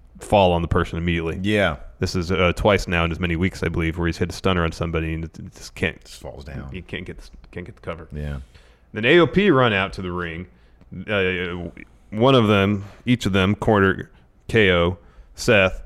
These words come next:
Speaker 1: and then they start. Owens gets up. I think it was Razor.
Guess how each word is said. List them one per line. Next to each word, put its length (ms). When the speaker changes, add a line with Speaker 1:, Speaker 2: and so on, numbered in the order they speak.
Speaker 1:
and 100
then 100
they 100
start. 420
Owens 260
gets 220
up. 180
I 60
think 120
it 40
was 100
Razor. 520